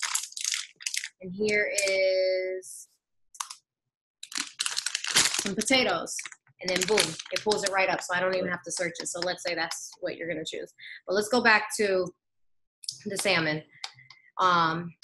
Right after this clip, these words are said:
so right now we're at, it's saying forty-two grams. I'm like, "Oh, okay, yeah, I don't need forty-two grams per meal."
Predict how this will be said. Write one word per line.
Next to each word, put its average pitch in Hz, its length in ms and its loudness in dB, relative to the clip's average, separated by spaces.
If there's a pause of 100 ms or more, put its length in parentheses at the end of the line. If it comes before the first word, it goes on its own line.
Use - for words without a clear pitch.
(120)
so 196 280 6
right 185 160 8
now 214 220 8
we're 214 60 10
at, 196 300 8
it's 208 280 4
saying 196 320 4
forty-two 208 360 0
grams. 180 240 4
I'm 175 60 -2
like, 165 160 -6
"Oh, 220 240 6
okay, 156 220 2
yeah, - 460 -4
I 185 40 6
don't 202 120 6
need 208 200 4
forty-two 202 420 0
grams 175 400 4
per 185 180 0
meal." 180 360 6